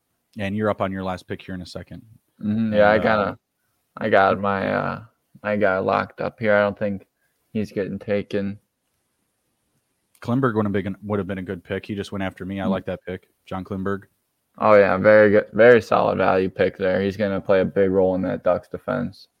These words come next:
Speaker 1: Yeah, I mean, I,
Speaker 2: Mm.
Speaker 1: honestly, I'm trying to even think who else they have, uh, back there right now, 'cause they gave up, um,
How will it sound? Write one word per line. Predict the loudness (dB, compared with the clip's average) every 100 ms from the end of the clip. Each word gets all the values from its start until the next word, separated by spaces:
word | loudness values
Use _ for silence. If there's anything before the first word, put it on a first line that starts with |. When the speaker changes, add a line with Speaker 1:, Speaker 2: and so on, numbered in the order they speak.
| _ _ _
Speaker 1:
Yeah, | 0 2
I | 2
mean, | 0 -6 -8 -12
I, | -20
Speaker 2:
Mm. | -12 -6 -6 -8 -20 _ -10
Speaker 1:
honestly, | -6 -6 -8
I'm | -12
trying | -8 -8
to | -6
even | -10
think | -12 -14
who | -8
else | -8 -8
they | -8
have, | -6 -6 -6
uh, | -10 -10
back | -10 -10 -10
there | -8
right | -8
now, | -6 -8
'cause | -8 -6
they | -6 -6
gave | -6 0
up, | 0 0
um, | -4 -4 -4 -8